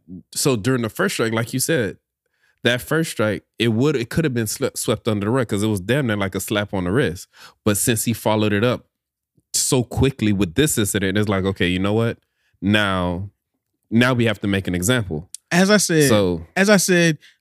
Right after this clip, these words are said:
Speaker 2: last time, he needs to fight. 'Cause when they did that interview with, with, with,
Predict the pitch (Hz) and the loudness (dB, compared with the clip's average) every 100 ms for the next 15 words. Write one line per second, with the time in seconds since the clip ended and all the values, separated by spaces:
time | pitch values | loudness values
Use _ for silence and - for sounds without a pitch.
0 | - 160 170 180 180 180 - _ _ _ | 2 4 4 2 0 0 -6 _ _ _
1 | _ - 208 208 190 - 147 - 135 123 | _ -2 2 4 2 -2 -6 -2 -4 0
2 | 175 143 - 175 165 190 233 214 202 185 | -2 -2 -8 -2 4 6 6 4 4 4
3 | - 175 180 175 185 160 147 127 - 143 | 2 0 2 2 2 2 2 0 -2 0
4 | 139 127 131 131 131 123 | 0 -2 -4 -4 -2 -4